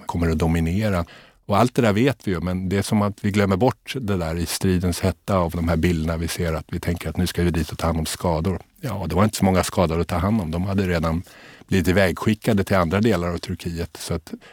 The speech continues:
var ju många som anlände på plats i Turkiet utan, och väldigt sådär, eh, kirurgiskt intresserade och ville operera.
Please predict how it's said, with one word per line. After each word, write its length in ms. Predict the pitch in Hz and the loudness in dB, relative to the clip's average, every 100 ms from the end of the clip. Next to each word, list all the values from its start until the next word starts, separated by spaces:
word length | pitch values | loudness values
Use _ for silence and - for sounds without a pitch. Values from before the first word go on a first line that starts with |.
| _ | _
var 80 | - | -2
ju 20 | |
många 300 | 90 92 98 | 0 4 4
som 160 | 104 110 | 4 4
anlände 520 | 104 90 101 110 104 - | 4 2 2 2 0 -2
på 120 | - | -4
plats 320 | 90 90 - | 0 0 0
i 100 | 95 | -2
Turkiet 500 | 82 95 - 80 80 | 0 -2 -2 -4 -2
utan, 320 | 95 - 82 82 - - - - | -2 0 0 -2 -8 -20 -20 -14
och 200 | - 87 | -4 2
väldigt 240 | 90 87 | 2 2
sådär, 380 | - 92 82 80 - 104 98 | 0 0 0 -2 -6 -6 -4
eh, 120 | 104 | -6
kirurgiskt 640 | 90 - 95 92 87 85 101 | -4 2 4 4 2 -2 -2
intresserade 640 | 87 98 87 95 87 90 | 0 0 0 2 2 2
och 140 | 87 90 | 2 0
ville 240 | 87 90 | 0 0
operera. 580 | 101 90 90 85 87 | -2 0 2 4 2